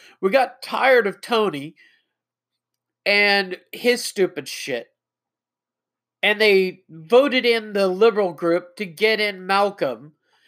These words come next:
And then they voted in the Liberal group to allow Scott. And it went from bad to, "Oh my God, this is fucking worse."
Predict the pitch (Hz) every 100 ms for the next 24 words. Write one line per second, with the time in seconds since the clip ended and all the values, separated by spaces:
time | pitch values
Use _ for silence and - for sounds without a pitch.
0 | - - 196 254 277 220 254 262 247 247
1 | 233 226 226 240 220 202 160 175 185 -
2 | _ _ _ _ _ _ _ _ _ _
3 | _ _ 240 220 196 214 208 196 - 233
4 | 196 101 - _ _ _ _ _ _ _
5 | 233 247 247 254 359 - - 254 240 170
6 | 269 330 285 214 - _ - 285 - -
7 | 392 392 370 285 269 311 320 285 277 240
8 | 254 - 247 240 262 254 262 294 277 156
9 | - -